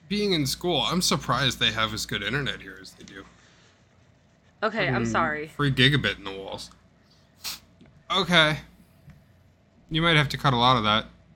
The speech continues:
Speaker 2: That's
Speaker 1: I,
Speaker 2: fine, I can do that.
Speaker 1: I am not good on the spot like that.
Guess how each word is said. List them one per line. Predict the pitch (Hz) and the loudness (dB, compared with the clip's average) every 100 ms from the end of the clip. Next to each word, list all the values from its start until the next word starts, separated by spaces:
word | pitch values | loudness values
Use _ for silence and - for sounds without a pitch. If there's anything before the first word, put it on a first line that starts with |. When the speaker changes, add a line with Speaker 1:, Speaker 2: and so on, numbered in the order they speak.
| _ _ _ _ - | _ _ _ _ -2
Speaker 2:
That's | 135 131 | 0 2
Speaker 1:
I, | |
Speaker 2:
fine, | 196 175 | 0 -2
I | 180 | -6
can | 214 | -6
do | 185 | -4
that. | 165 175 - - _ _ _ _ _ _ _ - - _ - - | -2 -4 -6 -18 _ _ _ _ _ _ _ -20 -20 _ -16 -6
Speaker 1:
I | 123 | -4
am | 110 | 4
not | 117 113 110 - - - 139 | 6 6 4 -10 -20 -20 -8
good | 147 135 123 117 - | -2 0 -2 -8 -10
on | 127 123 | -4 -4
the | 113 | -4
spot | - 117 110 - - | -6 -6 -6 -8 -12
like | 113 - | -12 -8
that. | 107 277 | -6 -2